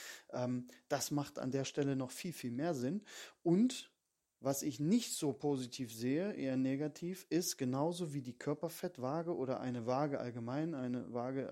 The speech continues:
auf die man sich natürlich draufstellt, ähm, ist,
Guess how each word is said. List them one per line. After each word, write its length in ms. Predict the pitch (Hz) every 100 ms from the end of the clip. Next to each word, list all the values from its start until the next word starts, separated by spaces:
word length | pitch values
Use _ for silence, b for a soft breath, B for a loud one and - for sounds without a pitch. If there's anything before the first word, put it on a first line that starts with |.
| 110
auf 180 | 110 -
die 100 | 131
man 160 | 127
sich 160 | 123 123
natürlich 300 | 120 127 120
draufstellt, 580 | - 147 - 165 170 - B B B B
ähm, 260 | 131 127 131
ist, 300 | 151 175 -